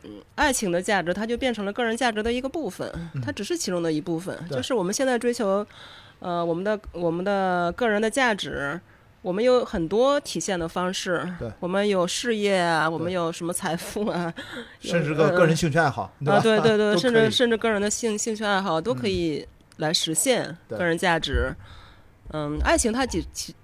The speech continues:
Speaker 1: 只是其中的一个维度。
Speaker 2: 嗯。
Speaker 1: 嗯，
Speaker 2: 然后，
Speaker 1: 所以爱情变得没有那么重要了。
Speaker 2: 嗯。
Speaker 1: 嗯。
Speaker 2: 而且还有一个，你说的是外在的这种束缚在逐渐的可能退散也好，
Speaker 1: 嗯。
Speaker 2: 或者被消除掉了，这个是一个社会的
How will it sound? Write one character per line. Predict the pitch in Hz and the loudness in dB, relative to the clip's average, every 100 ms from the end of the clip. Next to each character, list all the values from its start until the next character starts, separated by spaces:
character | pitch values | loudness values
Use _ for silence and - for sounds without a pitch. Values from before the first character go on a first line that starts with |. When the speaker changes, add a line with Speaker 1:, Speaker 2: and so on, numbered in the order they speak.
| - | -8
Speaker 1:
只 | 170 | -6
是 | 240 | -2
其 | 226 - | -2 0
中 | 240 | 0
的 | 240 | 0
一 | 185 | -2
个 | 196 269 | 0 0
维 | 160 147 | -2 -6
度。 | - 143 - | -8 -6 -4
Speaker 2:
嗯。 | 139 123 104 | -4 -8 -8
Speaker 1:
嗯， | 156 147 160 160 | -8 -10 -10 -2
Speaker 2:
然 | 156 | 2
后， | |
Speaker 1:
所 | 247 | 4
以 | 247 | 4
爱 | 262 | 4
情 | 247 226 | 2 -2
变 | 214 226 | -2 -2
得 | 175 | 0
没 | 175 | -2
有 | 208 | -2
那 | 190 | -2
么 | 170 | -4
重 | 202 185 | -6 -6
要 | 160 131 | -6 -8
了。 | - | -10
Speaker 2:
嗯。 | 160 185 - - - 156 | -14 -16 -20 -20 -18 -14
Speaker 1:
嗯。 | 147 - | -12 0
Speaker 2:
而 | 190 | 4
且 | 202 | 4
还 | - 180 | 4 2
有 | |
一 | 190 | 4
个， | 143 | 2
你 | 120 | -4
说 | 101 170 | -4 -4
的 | 156 | -4
是 | 139 135 | -6 2
外 | 233 170 107 | 2 4 0
在 | 131 113 | -2 -2
的 | 104 | -2
这 | 120 | -4
种 | 107 | -6
束 | 95 - 131 95 | -8 -6 -6 -6
缚 | - 95 98 104 - - | -10 -6 -6 -6 -10 -20
在 | - 131 110 104 98 | -6 -2 -2 -2 -4
逐 | - 117 | -6 -8
渐 | 113 131 | -2 -2
的 | 107 101 95 - - - - - - | 0 -2 -4 -8 -18 -20 -20 -20 -10
可 | 104 | -8
能 | 104 | -6
退 | 98 160 | -2 -2
散 | 117 127 104 | 0 -4 -4
也 | 95 | -8
好， | 78 165 | -8 -6
Speaker 1:
嗯。 | |
Speaker 2:
或 | 165 | -4
者 | 165 | -4
被 | 113 | -6
消 | - 143 | -2 -2
除 | 139 107 | -2 -6
掉 | 107 | -4
了， | 98 | -4
这 | 151 | -4
个 | 131 | -4
是 | 117 120 | -4 -6
一 | 117 | -6
个 | 113 | -6
社 | - 117 | -2 -4
会 | 110 | -4
的 | 101 92 | -8 -8